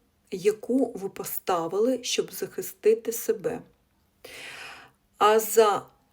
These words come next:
цією сте-, стіною червона лілія. Це ваша, е, справжній вогонь внутрішній, ваша справжня пристрасть, ваша сила, а,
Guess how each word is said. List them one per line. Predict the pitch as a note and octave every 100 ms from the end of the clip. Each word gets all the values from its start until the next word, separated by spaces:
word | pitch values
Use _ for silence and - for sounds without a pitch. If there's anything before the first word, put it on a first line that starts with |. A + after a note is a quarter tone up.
| -
цією | - - A3 G3+ F#3+ F3+
сте-, | - - A#3+ B3
стіною | - - G#3 A3 C#4+ D4 G#3+ F3 F3+
червона | - - E3+ A3 A#3+ G#3+
лілія. | F3+ E3+ D#3+ D#3+ F#3+ - - - - - - _ _ - - - - - - _
Це | - - G3
ваша, | E3+ A3 D4 - G#3+ - - -
е, | F3
справжній | - - F3+ A3 G#3 G#3
вогонь | F3 F3+ F3+ G3 F3+ E3+ E3+ _ -
внутрішній, | F3 E3 - - - - F3 E3
ваша | F4+ G4+ G#4
справжня | - - F4+ G3+ - F3
пристрасть, | - G3 G3 - - E3+ - - - - - -
ваша | - D#3 F#4+ - A3
сила, | - - - G3+ F3+ D#3+ D3+ - _ -
а, | E3+ - - -